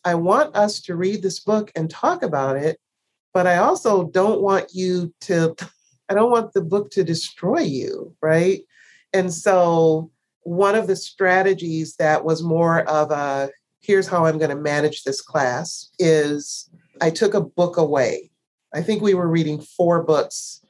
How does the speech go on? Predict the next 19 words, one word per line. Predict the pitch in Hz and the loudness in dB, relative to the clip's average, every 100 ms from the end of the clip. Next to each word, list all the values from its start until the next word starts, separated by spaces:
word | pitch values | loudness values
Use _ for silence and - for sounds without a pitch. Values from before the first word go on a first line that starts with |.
| _ _ - | _ _ -6
and | 160 151 | -4 0
now | 160 156 156 156 160 160 | 2 4 4 4 2 0
we | - 151 151 147 147 147 147 - | -8 -6 -6 -4 -4 -2 -4 -8
read | 147 156 147 143 - _ | -6 -2 -2 -4 -8 _
two | - 226 214 202 | -8 -2 0 0
or | 185 160 156 | 2 2 2
three. | 156 - 147 135 127 135 - _ _ - | -2 -4 0 0 -2 -4 -10 _ _ -4
And | 151 151 | -4 0
sometimes | 185 185 185 175 160 | 0 0 2 2 2
it | 160 - | 0 2
really | 160 160 160 | 2 4 2
depends | 160 - 156 151 156 - 151 | -4 -4 -2 -2 -4 -6 -4
on, | 147 143 139 | 0 2 2
as | 143 135 | 0 0
I'm | 143 151 | 0 2
looking | 160 170 156 | 0 2 0
at | 139 | 0
my | 147 | -2
roster, | 143 147 147 - 156 143 143 | 0 2 0 -2 -4 -2 -2